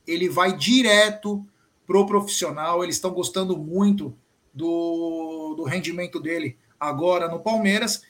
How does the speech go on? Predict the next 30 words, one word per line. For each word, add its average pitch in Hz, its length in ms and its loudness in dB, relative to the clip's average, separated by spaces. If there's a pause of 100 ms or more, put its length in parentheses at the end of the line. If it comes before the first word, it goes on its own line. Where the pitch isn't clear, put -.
(140)
e 190 100 -4
também 190 400 0
com 226 100 -4
a - 20 2
escalação, 170 680 -2
a - 60 -6
convocação 170 580 -6
na 170 100 -6
Copa, 180 280 -8
é, 139 280 -4
na, 143 440 -6 (720)
nas 147 320 -2
eliminatórias 170 720 0
aí, 165 180 0
então 202 400 2
ele 190 200 4
vai 190 200 4
direto 208 720 4 (300)
pro 202 120 -2
time 226 240 0
principal. 240 420 -2
Eu 403 140 -2
também 403 280 -2
acho 214 320 0
que 240 100 -6
ele 302 80 -10
não 311 120 -10
precisa 269 520 -2
muito 185 280 -6
de, 143 560 -4